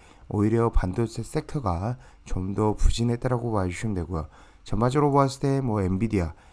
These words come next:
이점팔이 프로 하락, 에이엠디 이점구오 프로 하락, 그리고 에이디아이, 애널로그 디바이스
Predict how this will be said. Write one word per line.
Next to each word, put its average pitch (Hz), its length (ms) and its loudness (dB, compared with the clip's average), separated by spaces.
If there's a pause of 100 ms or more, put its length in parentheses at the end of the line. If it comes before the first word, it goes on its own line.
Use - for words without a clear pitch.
이점팔이 117 640 2
프로 101 480 2
하락, 87 300 -6 (340)
에이엠디 110 460 2
이점구오 104 640 -2
프로 113 260 4
하락, 87 400 -2 (400)
그리고 104 460 2
에이디아이, 107 480 0
애널로그 123 520 2
디바이스 104 640 0